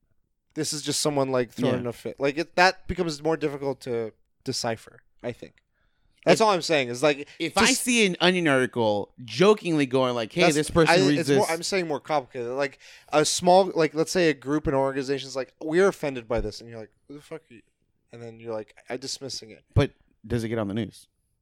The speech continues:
Speaker 1: Because there, someone's like, "This group is outraged," clickbait article. Like, yeah, it's on the news technically.
Speaker 2: But is it, like, on a major news network?
Speaker 1: What's considered major to you? That become, like, it's so different than what it used to be.
Speaker 2: A B C,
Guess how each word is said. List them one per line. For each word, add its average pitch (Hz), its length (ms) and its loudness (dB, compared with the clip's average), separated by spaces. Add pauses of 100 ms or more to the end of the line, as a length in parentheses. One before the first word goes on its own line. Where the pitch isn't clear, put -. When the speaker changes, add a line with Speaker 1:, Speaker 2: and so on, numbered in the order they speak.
(440)
Speaker 1:
Because 139 380 -4
there, 143 320 2
someone's 156 340 -2
like, 139 160 -6
"This 165 200 -2
group 180 240 -4
is 120 140 -4
outraged," 117 520 -2
clickbait 123 440 -4
article. 113 460 -4 (140)
Like, 127 200 -10 (140)
yeah, 131 180 0
it's 117 140 -6
on 127 120 -6
the 120 60 -10
news 139 200 -8
technically. 117 520 -20
Speaker 2:
But 104 160 -2
is 104 160 -4
it, 104 40 -2
like, 101 140 -6
on 101 120 -6
a 101 60 -6
major 110 280 -4
news 95 200 -8
network? 135 340 -10
Speaker 1:
What's 147 220 -2
considered 139 380 -6
major 131 280 -6
to 104 80 -20
you? 92 120 -20 (380)
That 143 240 2
become, 185 280 0
like, 185 180 6
it's 196 160 -2
so 220 320 8
different 208 320 4
than 175 180 -2
what 202 160 0
it 208 40 -6
used 285 240 -8
to 139 80 -16
be. 117 140 -8
Speaker 2:
A 110 100 0
B 104 120 -4
C, 110 260 -6